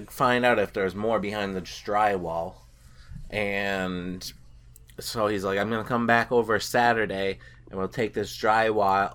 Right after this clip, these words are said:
wall off and then spray it down, and then we'll paint over it, and then we'll install new paneling. So he comes over, we take off the drywall, and there's, like, a lot of mold.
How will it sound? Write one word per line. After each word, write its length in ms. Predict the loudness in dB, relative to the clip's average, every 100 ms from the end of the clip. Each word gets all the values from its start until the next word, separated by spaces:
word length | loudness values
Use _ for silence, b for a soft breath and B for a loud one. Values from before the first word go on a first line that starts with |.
| -6
wall 420 | 0 2 4 4
off 480 | 4 4 2 -2 -16 b b b -14 -4
and 240 | -2 0
then 240 | -2 -4
spray 400 | -6 -4 2 2 2
it 160 | -2
down, 480 | -2 2 2 2 -2
and 160 | -6 -4
then 220 | -4 -4
we'll 80 | -6
paint 300 | -6 -4 0
over 440 | 0 -2 0 2 4
it, 240 | 2 -2 b b b
and 120 | -4
then 160 | -2 -2
we'll 120 | -4
install 460 | -4 -4 0 2 2
new 220 | -2 -4
paneling. 720 | -6 -4 -2 -4 -6 -8 -12 -16 b b b -6
So 320 | 0 2 2
he 100 | 0
comes 300 | -2 0 2
over, 560 | 4 4 2 -2 -2 -4
we 100 | -8
take 240 | -2 -2
off 200 | -2 -6
the 120 | -6 -4
drywall, 840 | 2 4 6 4 4 4 2 0 b b -12
and 200 | -6 0
there's, 220 | 0 0
like, 240 | -4 -6 -4
a 140 | -4
lot 480 | -4 -6 -6 -6 -10 -14
of 180 | -14
mold. 600 | -12 -10 -10 -10 -4 -2